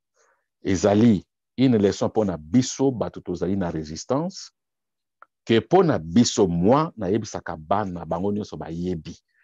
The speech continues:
Nayebisaka bango ke ngai nasi nakufa. un jour, si quelque chose s'est passé, juste regret kozala, parce que eleki lelo, mais bozala déjà préparé à viser.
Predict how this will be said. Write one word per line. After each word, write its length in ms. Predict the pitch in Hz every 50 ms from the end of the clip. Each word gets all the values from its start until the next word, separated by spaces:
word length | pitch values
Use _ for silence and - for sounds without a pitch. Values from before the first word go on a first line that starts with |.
| _ _ -
Nayebisaka 340 | - 92 104 - 110 85 85
bango 240 | 80 85 87 101 101
ke 160 | - 90 80
ngai 380 | 80 85 87 113 135 147 151 143
nasi 280 | 110 87 - - 98
nakufa. 500 | 90 - - _ - - - - - - _ _ _ _ _ _ _ _ _ _ _ _ _ _ _ _ _ _ _ _ _ _ _ _ - _ _ - -
un 140 | 82 73
jour, 420 | 73 71 - 113 139 160 165 156 135
si 140 | - - 120
quelque 280 | - 107 90 - 85
chose 320 | 80 - - 110 117 - -
s'est 100 | - 82
passé, 440 | - - - - - 113 156 180 _ _ _ _ _ _ _ _ _ _ _ _ _ _
juste 340 | - - - 180 208 - -
regret 520 | 127 110 101 90 98 95 90 101 139 156 135
kozala, 460 | - 95 85 78 82 80 78 78 78 -
parce 180 | 85 85 -
que 240 | - - 90 87 - _ -
eleki 460 | 90 85 82 82 82 78 - - 104
lelo, 420 | 87 82 78 73 82 139 156 - _ _ _ _ _
mais 120 | - 95 98
bozala 340 | 98 117 117 - 95 87 82
déjà 260 | 87 87 - 110 98
préparé 580 | - - 90 85 - - 90 82 90 95 101 -
à 160 | - 85 82
viser. 460 | 80 78 82 80 78 73 - - -